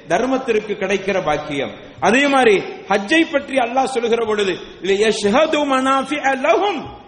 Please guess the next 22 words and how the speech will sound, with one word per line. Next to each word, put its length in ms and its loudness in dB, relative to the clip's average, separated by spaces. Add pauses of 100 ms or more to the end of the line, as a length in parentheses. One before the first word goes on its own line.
(200)
அல்லாஹ்வுக்காக 960 0
வேண்டி 360 0 (220)
ஹஜ் 280 -2
செய்கிற 400 0
பொழுது 440 0 (200)
தங்களுக்கு 580 2
பயன் 400 0
அடைவதற்காக 760 2
வேண்டியும் 420 -2 (240)
அல்லாஹ்வை 580 2
அவர்கள் 440 2
நினைவு 500 -2
கூறுகிறார்கள் 640 0 (260)
என்று 320 -2
அல்லாஹ் 240 -2
குறிப்பிடுகிறான். 600 -6 (300)
ஆனால் 560 2 (180)
நோன்பை 520 2
பற்றி 360 -2
அல்லாஹ் 280 2
சொல்கிற 420 2
பொழுது, 240 4